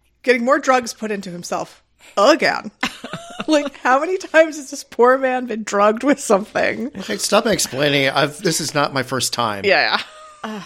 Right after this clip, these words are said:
Speaker 3: but then he's like, "You're gonna be immobilized, but you're gonna be able to feel everything as I cut your face off."
Speaker 1: Ah,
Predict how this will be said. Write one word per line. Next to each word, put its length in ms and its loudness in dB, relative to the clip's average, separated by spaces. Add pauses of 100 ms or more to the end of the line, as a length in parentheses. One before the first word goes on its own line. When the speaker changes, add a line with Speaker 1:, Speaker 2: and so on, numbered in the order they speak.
(160)
Speaker 3:
but 200 -4
then 200 2
he's 200 -4
like, 460 0
"You're 140 -6
gonna 160 -4
be 100 -4
immobilized, 720 2
but 120 -2
you're 100 -4
gonna 80 -4
be 80 -2
able 120 0
to 60 -2
feel 300 0
everything 420 0
as 120 0
I 120 0
cut 260 -2
your 140 0
face 340 -4
off." 340 4
Speaker 1:
Ah, 840 0